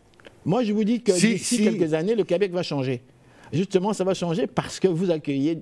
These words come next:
Speaker 1: des, des gens d'un peu partout et croyant que ces gens-là seront assimilés. Pas du tout. Je vais vous donner l'exemple le plus concret.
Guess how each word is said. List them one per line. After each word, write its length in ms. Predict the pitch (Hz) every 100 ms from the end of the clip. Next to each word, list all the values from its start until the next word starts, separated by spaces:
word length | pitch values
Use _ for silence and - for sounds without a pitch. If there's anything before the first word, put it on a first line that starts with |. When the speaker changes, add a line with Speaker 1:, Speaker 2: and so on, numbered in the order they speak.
| -
Speaker 1:
des, 280 | 120 123 120
des 220 | 117 117
gens 240 | 113 220 - - - -
d'un 160 | 101 120
peu 140 | 147
partout 440 | 127 - - 247 - - _ - _
et 100 | 143
croyant 360 | 139 135 135 175
que 80 | -
ces 100 | 135
gens-là 280 | 127 151 147
seront 320 | - 127 139
assimilés. 580 | 139 113 160 156 127 - - _ _ -
Pas 120 | 135
du 140 | 170
tout. 180 | 180 262
Je 60 | 127
vais 40 |
vous 60 | 185
donner 240 | 175 170
l'exemple 480 | 147 143 135 170 175
le 80 | 135
plus 140 | 117
concret. 440 | 151 139 117 131